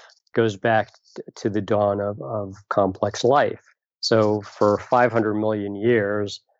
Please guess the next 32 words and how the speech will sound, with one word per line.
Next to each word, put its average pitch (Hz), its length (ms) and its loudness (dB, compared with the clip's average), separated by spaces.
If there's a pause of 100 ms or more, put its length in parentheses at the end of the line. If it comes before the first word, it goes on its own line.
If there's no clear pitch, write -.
(200)
life 110 460 2
has 101 160 -6
been 101 600 -8
responding 101 720 -2
positively 104 760 -2
<laughs> - 60 -20
to, - 260 -14
to 104 120 0
sugar. 156 500 2 (360)
So 110 360 2
it's 113 180 -6
not 131 220 4
surprising 107 640 -2
that, 101 180 -8 (140)
that 101 160 -6
humans, 101 720 -2 (120)
uh, 98 260 -8 (360)
do 107 200 4
also. - 680 -2
And 104 520 -4
really, 110 320 4
it's 98 360 -4 (460)
largely 113 840 2
out 107 200 2
of 101 160 -2
our 95 380 -2
control, 95 520 0
our, 92 240 -12
our 98 140 -10
reaction 95 640 -4
to - 200 -8
it. - 100 -14